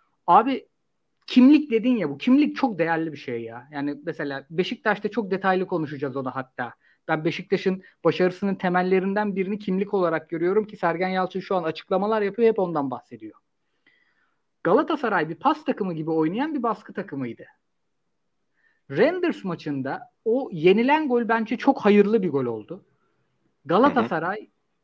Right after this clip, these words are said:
Speaker 1: çünkü biraz gençlikle, biraz telaşla, biraz baskıyla bence hocanın istemediği şekilde az pas yaparak baskı oyunu oynamaya başladı.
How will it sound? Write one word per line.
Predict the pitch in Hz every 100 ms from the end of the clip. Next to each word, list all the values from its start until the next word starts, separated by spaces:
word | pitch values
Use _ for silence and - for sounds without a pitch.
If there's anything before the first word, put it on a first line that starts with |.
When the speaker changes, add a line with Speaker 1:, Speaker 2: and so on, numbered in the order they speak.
| _
Speaker 1:
çünkü | - 233 - 226 226 - _ _ _ -
biraz | 190 269 240 - _ -
gençlikle, | 180 180 - 185 180 135 113 - _ _ _ 135
biraz | 196 233 202 -
telaşla, | 165 160 165 - 127 - _ _ _
biraz | 208 240 165 135
baskıyla | 165 - - 214 156 190 - _ _ _ _ _ _ _ _ _ _ -
bence | 139 131 240 302 240
hocanın | 185 208 233 269 233
istemediği | 220 - 311 269 208 196
şekilde | 190 196 190 185 247 285 _ _ -
az | 285 -
pas | - -
yaparak | 170 170 170 170
baskı | 151 147 151
oyunu | 139 127
oynamaya | 123 120 117 113
başladı. | 110 - 113